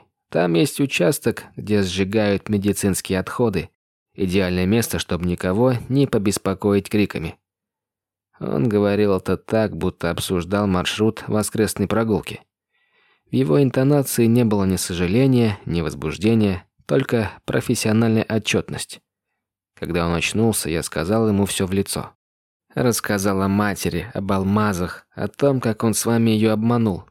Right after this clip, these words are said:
Он пытался торговаться, предлагал деньги, связи, даже какую-то информацию на ваших конкурентов.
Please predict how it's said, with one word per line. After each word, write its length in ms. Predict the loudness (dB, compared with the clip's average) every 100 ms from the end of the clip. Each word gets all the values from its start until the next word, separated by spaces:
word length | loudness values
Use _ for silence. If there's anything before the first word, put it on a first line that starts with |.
| _ -10
Он 160 | -8
пытался 520 | -4 -4 0 -2 -2 -4
торговаться, 920 | -4 -2 0 2 2 0 -6 -10 -8
предлагал 640 | -6 -2 -2 -4 -4 -4 -4
деньги, 540 | 0 2 2 0 -4
связи, 600 | -6 -2 -2 0 -2 -4
даже 280 | -4 -4 -4
какую-то 520 | -4 -4 0 0 2
информацию 720 | 0 0 0 0 0 -2 -2
на 120 | 0 0
ваших 360 | -2 -4 -6
конкурентов. 720 | -6 -6 -2 -2 -2 -4 -10